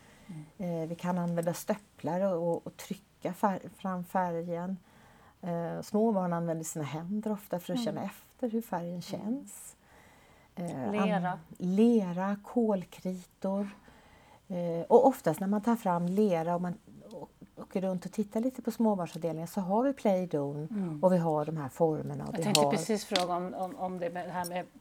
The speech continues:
Speaker 1: att det blir oftast, det är Play-Doh och sen så är det plastformer.
Speaker 2: Och så är det plastformerna.
Speaker 1: Ja.
Speaker 2: Men vad händer då? Vi har testat det här på avdelningen precis. Eh, då hade vi ett bord där vi har de här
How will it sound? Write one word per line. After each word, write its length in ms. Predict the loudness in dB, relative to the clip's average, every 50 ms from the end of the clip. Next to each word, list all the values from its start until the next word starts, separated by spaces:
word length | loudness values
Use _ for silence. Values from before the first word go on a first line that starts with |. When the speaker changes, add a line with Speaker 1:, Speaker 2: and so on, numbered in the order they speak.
| -20 -16 -10
Speaker 1:
att 160 | -10 -8 2
det 80 | 6 8
blir 300 | 8 8 8 6 0 -2
oftast, 360 | -4 -6 -8 -12 -12 -12 -12 -18 _ -20 _ _
det 80 | -2 -2
är 40 | -2
Play-Doh 520 | -2 0 -2 0 0 2 0 0 0 0 -2
och 140 | -4 -4
sen 160 | -2 -2 -2 -2
så 100 | -2 -4
är 40 |
det 60 | -4 -2
plastformer. 600 | -2 -2 -2 -4 -6 -10 -10 -10 -10 -10 -10 0
Speaker 2:
Och 180 | 4 6 6 6
så 100 | 4 -2
är 40 | -2
det 60 | -2
plastformerna. 800 | 0 -2 -4 -4 -6 -6 -4 -4 -4 -4 -6 -8 -8 -8 -8 -8 -10
Speaker 1:
Ja. 60 | -10 -14 -16 -20 -20 -20 -20 -6 4
Speaker 2:
Men 140 | 6 8 8
vad 100 | 8 6
händer 560 | 6 6 6 6 6 6 2 4 6 6 6
då? 320 | 6 4 -2 -4 -6 -8 -12 _ _ _ _ -18
Vi 280 | -16 -14 -6 -2 0
har 140 | 0 0 0 -2 -6 -12 -2
testat 380 | -2 -2 -2 -2 -10 -8 -6
det 60 | -6
här 140 | -2 -2 -2 -2
på 300 | 0 -2 0 0 0 -4 -2
avdelningen 500 | -2 -2 -2 0 -2 0 0 0 -2 -2
precis. 560 | -4 -12 -12 -8 -8 -10 -10 -10 -10 -6 -6 -6 -6 -8 -12 -20 -20 -20 -20 -20 -20 -20 -20 -18 _ -2
Eh, 240 | 0 0 0 0 -2
då 120 | -2 0 0
hade 160 | 2 2 2
vi 60 | 2
ett 380 | 2 0 -2 -2 -6 -16 -8 -2
bord 340 | 0 0 0 0 -4 -2 0
där 100 | 0 0
vi 100 | 0 -2
har 340 | 2 4 4 6 6 4
de 140 | 2 2 -2
här 240 | -2 -8 -10 -10